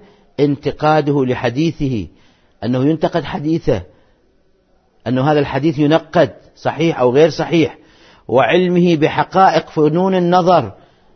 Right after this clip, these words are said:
أنه يعلم اجتهادا فنون النظر، فنون الفكر، لا بد أن يعرف ذلك.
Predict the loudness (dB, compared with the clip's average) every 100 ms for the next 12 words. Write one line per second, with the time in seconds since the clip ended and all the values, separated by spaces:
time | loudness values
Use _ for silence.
0 | _ -4 0 2 4 4 4 4 4 2
1 | -2 -10 _ -18 -4 2 4 4 2 0
2 | -2 -14 _ _ _ -4 0 2 2 2
3 | 2 2 2 -2 _ _ _ _ _ _
4 | _ -2 0 0 0 0 -2 2 0 0
5 | -4 -18 _ _ -8 -4 -2 2 4 4
6 | 2 0 0 0 0 -4 -10